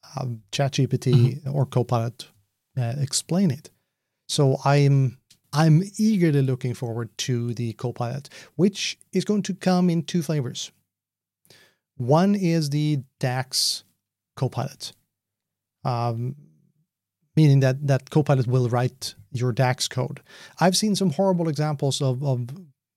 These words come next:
Speaker 1: especially Chat G P T doing this. Uh, it wasn't even funny because it made up the most horrible things.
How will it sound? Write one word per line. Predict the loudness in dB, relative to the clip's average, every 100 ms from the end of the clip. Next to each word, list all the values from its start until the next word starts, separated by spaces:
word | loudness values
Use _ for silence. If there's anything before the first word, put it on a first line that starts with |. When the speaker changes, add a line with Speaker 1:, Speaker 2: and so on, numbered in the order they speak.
| -14
Speaker 1:
especially | -6 0 2 2
Chat | 2 0
G | 0 -2
P | -2
T | -2 -2 -2
doing | -6 -4 -2 0
this. | -2 -4 -6 -6 _ _ _ _ _ -4
Uh, | -2 -2 -4 -6 -4
it | 2 4
wasn't | 4 4 2
even | 0
funny | 0 0 -2 -2
because | -2 2 2 0 -2 -8 -10 -8
it | 0 2 4
made | 2 4
up | 2 0
the | 0 2
most | 2 2 -2 -6 -16 _ _ _ _
horrible | -16 -2 0 2 -2
things. | -2 -2 -4 -8 -12